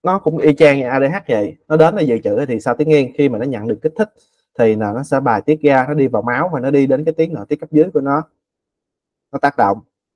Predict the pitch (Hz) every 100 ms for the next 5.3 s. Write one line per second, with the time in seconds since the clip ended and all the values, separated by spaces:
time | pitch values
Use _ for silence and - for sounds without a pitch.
0 | _ 131 147 143 139 139 113 104 160 160
1 | 175 170 170 175 165 160 160 151 - 151
2 | 131 120 113 139 170 - 107 117 131 131
3 | 123 110 110 - - 185 202 262 - 202
4 | - _ _ _ 117 101 139 165 160 165
5 | 208 160 120